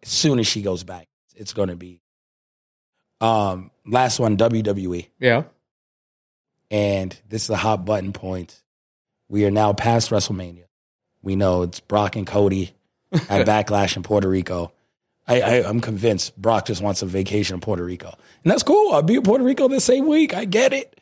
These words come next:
Speaker 1: It's eighty-five
Speaker 2: You're gonna be there in the
Speaker 1: degrees.
Speaker 2: same week. You're not going to the event. Shame
Speaker 1: I'm
Speaker 2: on you.
Speaker 1: coming back the day before
Speaker 2: That's so insane.
Speaker 1: SmackDown.
Speaker 2: I would go party with Bad Bunny.
Speaker 1: Uh, I, I would. Canelo fight.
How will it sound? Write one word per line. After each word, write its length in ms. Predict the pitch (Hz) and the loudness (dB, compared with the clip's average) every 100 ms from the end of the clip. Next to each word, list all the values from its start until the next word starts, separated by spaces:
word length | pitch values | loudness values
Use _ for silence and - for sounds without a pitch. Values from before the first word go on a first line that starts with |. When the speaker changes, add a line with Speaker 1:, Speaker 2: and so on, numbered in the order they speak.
| _ _ | _ _
Speaker 1:
It's 100 | _ - | _ 2
eighty-five 280 | 190 190 175 | 4 6 6
Speaker 2:
You're 80 | 180 | 6
gonna 100 | 170 | 6
be 120 | 165 | 6
there 120 | 208 | 6
in 60 | 123 | 6
the 60 | 151 | 4
Speaker 1:
degrees. 120 | 143 | 4
Speaker 2:
same 240 | 175 160 | 4 2
week. 240 | 151 156 139 | 2 2 2
You're 100 | 131 | -2
not 240 | 127 127 | -2 -2
going 200 | 135 131 | -2 -2
to 40 | 123 | -2
the 140 | 123 | -2
event. 380 | 110 117 110 - | 0 0 -2 -4
Shame 180 | - 135 | -8 0
Speaker 1:
I'm 60 | 135 | 0
Speaker 2:
on 60 | 127 | 2
you. 40 | |
Speaker 1:
coming 280 | 143 135 123 | 2 2 2
back 240 | 117 113 | 2 0
the 80 | 117 | -4
day 400 | 92 - 117 117 | -8 0 4 4
before 360 | 110 104 - 104 | 2 -2 0 2
Speaker 2:
That's 200 | 135 95 | 4 4
so 140 | 139 | 2
insane. 260 | 110 - 110 | 0 -8 -6
Speaker 1:
SmackDown. 640 | - 113 107 - 95 90 | -2 0 0 -2 -12 -2
Speaker 2:
I 80 | 123 | 2
would 120 | 120 | 2
go 100 | 110 | 0
party 240 | 107 117 107 | -4 -2 -2
with 120 | 101 | -6
Bad 200 | 107 104 | -8 -6
Bunny. 320 | 110 101 98 _ - | -4 -6 -10 _ -2
Speaker 1:
Uh, 520 | 127 127 127 127 123 | 2 4 2 2 0
I, 140 | 127 139 | 2 2
I 100 | 147 | 4
would. 480 | 185 202 160 104 | 4 4 4 0
Canelo 400 | - 131 135 113 | -2 2 4 2
fight. 360 | 95 101 90 90 | 0 -4 -6 -10